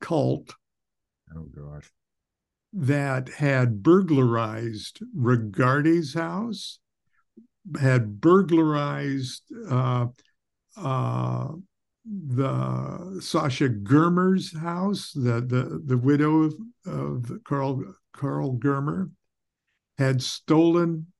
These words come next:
Speaker 1: the, the, the libraries of, uh, of Regarde and, and
Speaker 2: Wow.
Speaker 1: Germer.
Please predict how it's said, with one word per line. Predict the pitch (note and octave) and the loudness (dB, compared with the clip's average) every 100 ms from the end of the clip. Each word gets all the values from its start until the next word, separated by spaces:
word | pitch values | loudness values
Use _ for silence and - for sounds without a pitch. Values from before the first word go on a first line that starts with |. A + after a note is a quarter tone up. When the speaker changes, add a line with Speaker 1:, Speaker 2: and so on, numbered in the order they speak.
| - | -10
Speaker 1:
the, | C3+ B2+ B2 A#2+ C#3 G3+ F3+ | -2 0 0 -2 -6 -8 -4
the, | A#2+ B2+ C#3 C#3 - F#3 _ _ _ | -2 -2 -4 -8 -10 -12 _ _ _
the | D3+ A#2+ D3 | -6 -4 -2
libraries | C3 C3+ D#3+ F3 D3 D3+ C#3+ C#3+ D3 E3 E3+ C3+ - _ _ _ _ _ _ _ _ _ A#3+ | 0 2 4 4 4 2 2 0 -2 -4 -6 -10 -16 _ _ _ _ _ _ _ _ _ -10
of, | D#3+ C3+ C3 A#2+ A2 | -6 -2 -2 -2 -2
uh, | C#3+ B2 A#2+ B2 _ _ _ _ | 0 2 0 -2 _ _ _ _
of | F3+ C3 B2 | -4 0 2
Regarde | C3 C#3+ C#3 C#3+ D3 D#3 E3+ D#3 | 2 2 2 2 0 -2 -4 -4
and, | C3 B2 A#2+ B2 G3 G3 | -4 -2 -2 -4 -6 -10
and | C#3+ C#3+ C2+ | -8 -6 -4
Speaker 2:
Wow. | C3 B2 E2 D2 _ - A#2+ | -4 -6 -10 -16 _ -20 -8
Speaker 1:
Germer. | A2 C#3+ C#3 C#3+ C#3+ | 0 2 2 0 -2